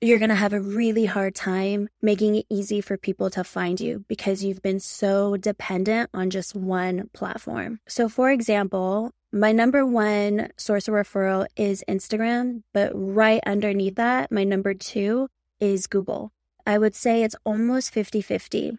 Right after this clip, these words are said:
And every once in a while, I'll get clients from Pinterest or YouTube. But just because Instagram is, is my number one source of referral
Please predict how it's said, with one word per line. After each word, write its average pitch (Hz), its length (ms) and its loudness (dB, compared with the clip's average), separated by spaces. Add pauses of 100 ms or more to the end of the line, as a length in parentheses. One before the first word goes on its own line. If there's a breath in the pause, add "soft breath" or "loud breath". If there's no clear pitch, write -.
(160)
And 226 140 4
every 220 280 4
once 214 280 0
in 240 60 0
a 233 40 2
while, 262 300 0
I'll 208 160 0
get 208 180 2
clients 196 420 -2
from 214 200 0
Pinterest 240 540 -2 (100)
or 208 160 2
YouTube. 226 560 -2 (160)
But 226 220 4
just 294 360 0
because 233 1040 2
Instagram 208 580 0
is, 196 160 -6 (160)
is 208 220 2
my 196 140 4
number 196 260 2
one 190 140 0
source 190 300 -4
of 202 60 -2
referral 196 520 0